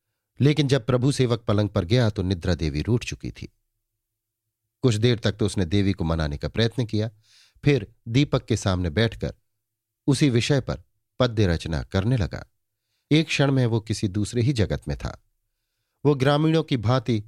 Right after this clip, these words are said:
सराफे में पहुंचकर उसकी चमक दमक पर लट्टू न हो जाता था। यद्यपि उस जगत की प्रत्येक वस्तु रसमयी, सुरभित, नेत्र मधुर, मनोहर मालूम होती थी, पर कितनी ही वस्तुओं को ध्यान से देखने पर ज्ञात होता था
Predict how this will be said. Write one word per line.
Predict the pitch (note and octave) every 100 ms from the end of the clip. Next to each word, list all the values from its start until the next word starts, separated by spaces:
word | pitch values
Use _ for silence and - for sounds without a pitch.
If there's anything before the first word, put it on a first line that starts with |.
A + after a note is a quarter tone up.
| - _
सराफे | - C3+ B2 A#2+ C#3+
में | A#2+ F#2+
पहुंचकर | A2+ C3+ - B1+ - _ _ _ -
उसकी | C#3+ - B2+
चमक | - C3+ C3+
दमक | A2 G#2 A2+
पर | - F#2+
लट्टू | F2+ F#2 D#3+
न | C3+
हो | F2+ F2
जाता | D2+ B1 -
था। | - - _ _ _ _ _ -
यद्यपि | F#2+ G2 G#2+ G2 F2 D2+ _ _ _ -
उस | B2
जगत | F#2+ A2+ B2+ -
की | G#2
प्रत्येक | - G2 _ C#3+ B2+ F2+
वस्तु | G2 - F2+ C2+ _ _ _ _ A#2+
रसमयी, | A#2 - F#2+ E2
सुरभित, | F#2+ - A2 G#2 F#2+ F#2 _ -
नेत्र | G#2+ A#2 -
मधुर, | F2+ F2 F2+ D#2+ _ _ _
मनोहर | F#2+ F2+ F#2+ A2+
मालूम | C3 D#2 D2+
होती | C2 C#2 E2+
थी, | - C#2 - _ _ _ _ _ _
पर | D3
कितनी | C#3 D#3 F3 F#3
ही |
वस्तुओं | D3+ B2+ - D3+ C#3+
को | C3+
ध्यान | G#2+ A2+ B2
से | A#2+
देखने | G#2 A#2+ -
पर | G#2+ G2
ज्ञात | F2 A#2 A#2
होता | D#2 G#2 C#3+
था | B2+ G2